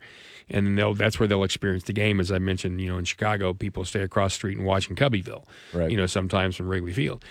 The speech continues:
Speaker 1: Uh, so either way, we're gonna build something pretty cool. That's all there is to it. You know, and I, I haven't gotten a lot of response to this. When fir-, sports betting first was being talked about, I had a lot of response from people, and part of it's probably because of where I worked, right?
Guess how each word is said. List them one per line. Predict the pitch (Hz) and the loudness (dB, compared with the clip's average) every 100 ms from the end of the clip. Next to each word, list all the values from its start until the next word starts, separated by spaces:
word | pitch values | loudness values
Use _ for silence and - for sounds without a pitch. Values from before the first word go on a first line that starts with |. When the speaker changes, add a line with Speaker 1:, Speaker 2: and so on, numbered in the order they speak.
| - - - - | -20 -20 -4 0
Speaker 1:
Uh, | 117 107 | 2 2
so | - 123 - | 4 2 4
either | 165 165 | 4 6
way, | 147 113 98 - | 4 4 2 0
we're | 120 | 2
gonna | 123 117 | 4 4
build | 113 113 | 4 4
something | - 104 101 | 2 0 0
pretty | 104 95 | 0 -2
cool. | 90 101 92 | -2 -2 -2
That's | 90 - | -4 -2
all | 95 | 0
there | 90 | 0
is | 90 - | -2 0
to | 123 | 0
it. | 92 - - - - _ | 0 -6 -20 -20 -20 _
You | 151 | 4
know, | 147 | 4
and | 131 | 4
I, | 147 135 | 4 2
I | |
haven't | 139 185 127 135 | 2 2 0 0
gotten | 170 214 | 2 2
a | 139 | 2
lot | 127 113 | 2 2
of | |
response | 107 - 131 135 131 | 0 0 0 0 -2
to | 113 | -6
this. | 101 - - - - | -8 -10 -12 -14 -2
When | 196 190 190 180 160 160 _ - - | 2 2 2 0 -2 -6 _ -20 -16
fir-, | - 185 208 - | -4 -2 -2 -6
sports | - 220 - | -2 0 2
betting | 185 156 127 | 2 2 0
first | - - 160 156 - - - | -2 0 2 2 -2 -10 -6
was | 139 113 | -4 -2
being | 127 113 104 | 0 0 0
talked | 117 104 - | 0 0 -2
about, | 90 - - _ _ _ _ _ _ _ _ _ _ | -8 -8 -10 _ _ _ _ _ _ _ _ _ _
I | 135 | 4
had | 170 175 | 6 6
a | 139 | 6
lot | 117 131 165 | 4 4 4
of | |
response | 185 - 151 143 135 | 2 2 4 2 2
from | 151 | -2
people, | 131 107 101 131 | 0 0 0 -2
and | 170 | 0
part | 180 208 | 2 2
of | 202 | 0
it's | - | 0
probably | 139 117 131 131 | 2 2 2 0
because | 135 135 | 0 0
of | 127 | 2
where | 110 | 2
I | 127 | 0
worked, | 107 - - | -2 -6 -10
right? | - - | -8 -8